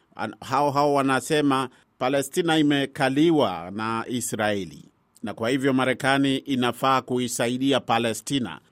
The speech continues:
Huu mjadala unaona kama utafufuka tena kufuatia hili au tutaelekea upande upi?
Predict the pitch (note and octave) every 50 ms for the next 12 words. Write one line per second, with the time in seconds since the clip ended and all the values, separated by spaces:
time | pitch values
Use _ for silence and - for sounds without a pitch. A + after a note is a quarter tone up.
0 | _ _ _ _ C#3+ D#3 F3 F#3 F3+ E3+ E3+ D#3+ C3 C3 C#3 D#3 D#3+ E3+ E3+ F3
1 | E3+ E3 D3+ D3 C#3+ D3+ E3 E3+ D#3 D#3+ E3 E3+ F3 E3 D#3+ D#3+ D3 A#2+ - -
2 | _ _ _ - G#2+ C3 C#3 C#3+ C#3+ C3+ - C3 B2 - B2+ A#2+ F3 D#3 D#3+ D3+
3 | B2 - C#3 D3+ D#3+ E3 D#3+ D#3+ C#3 - D3 C#3 C#3+ D3 C3+ C3 B2 A#2+ B2+ C#3+
4 | E3 E3+ F3+ F#3 F3+ D#3 - _ _ G#2 B2 D3 F#3 G#3+ G#3 G#3 G#3 F#3+ F#3+ F3+
5 | E3 - E3+ E3 D#3+ D#3 C#3 - C#3 C#3+ C#3+ C3+ - D#3+ D3 C#3 C3 A#2 - A#2+
6 | A2 G#2 G#2 G2+ F2+ D#2+ - - - -